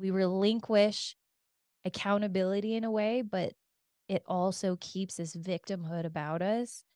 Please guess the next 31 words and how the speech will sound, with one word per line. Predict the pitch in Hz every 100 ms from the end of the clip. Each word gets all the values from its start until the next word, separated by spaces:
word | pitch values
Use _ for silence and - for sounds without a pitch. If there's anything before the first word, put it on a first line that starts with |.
| _ _ _ _ _ _ _ _
that | 202 180 170
keeps | - 202 -
us | 185 -
stuck | - - 208 208 -
when | - 185 180
our | 185 180
dreams | 170 165 170 185
are | 214
so | 208 226 220
big | 233 240 254
and | 190 175
the |
things | 165 175 180
on | 175
our | 170
heart | 165 - 165 -
are | 190
so | 180 - 196
big, | 185 185 208 226 - - _ _
and | 190
we're | 190 170
feeling | - 185 196 190
this | 180 -
limitation | 165 160 151 165 180 - 175 165
or | 165
this | 165 -
wall, | 160 156 165 170
this | 160 160
upper | 170 170 170
limit | 160 165 -
problem. | - 175 165 160 160 185